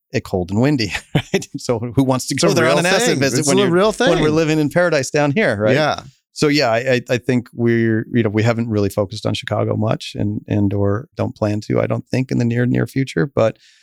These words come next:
Speaker 1: there will be people that are gonna, you know, look, at, at any time when it gets really dark, that's when people are gonna go in with some capital and make some good buys that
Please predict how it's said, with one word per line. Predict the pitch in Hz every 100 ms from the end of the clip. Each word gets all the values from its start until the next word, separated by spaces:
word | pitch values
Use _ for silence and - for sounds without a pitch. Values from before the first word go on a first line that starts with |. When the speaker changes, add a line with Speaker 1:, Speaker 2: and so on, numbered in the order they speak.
| -
Speaker 1:
there | 175
will | 196
be | 151 147
people | 139 123 123 120
that | 117
are |
gonna, | 113 113 113 -
you | 113
know, | 95 87
look, | - 95
at, | 101 104
at | 110 98
any | - 107 117
time | 113 101
when | 98
it | 95
gets | 92 98
really | 95 95
dark, | 95 90 92
that's | 95 87
when | 92
people | 95 98 95
are |
gonna | 95
go | 92 95
in | 95
with | 95
some | - -
capital | 92 90 92 90
and | 92
make | 92 90
some | - 95
good | 87 92
buys | 92 90 90 87
that | 95